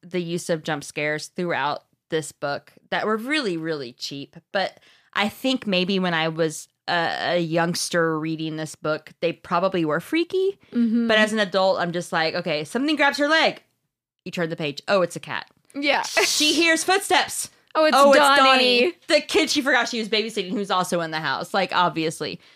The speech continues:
Speaker 1: There's a hand on her shoulder after talking to Willers. It's Donnie again. There's a mouth breather on the telephone. That's the first call. And she runs into Donnie's room,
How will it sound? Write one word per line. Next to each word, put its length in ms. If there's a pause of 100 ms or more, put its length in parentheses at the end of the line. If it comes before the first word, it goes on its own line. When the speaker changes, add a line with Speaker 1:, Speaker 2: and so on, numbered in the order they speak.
(140)
Speaker 1:
There's 180
a 60
hand 260
on 120
her 120
shoulder 340
after 180
talking 220
to 60
Willers. 500 (580)
It's 180
Donnie 400
again. 300 (400)
There's 180
a 60
mouth 320
breather 280
on 120
the 60
telephone. 680 (580)
That's 220
the 80
first 320
call. 420
And 220
she 800 (260)
runs 460
into 320
Donnie's 460
room, 460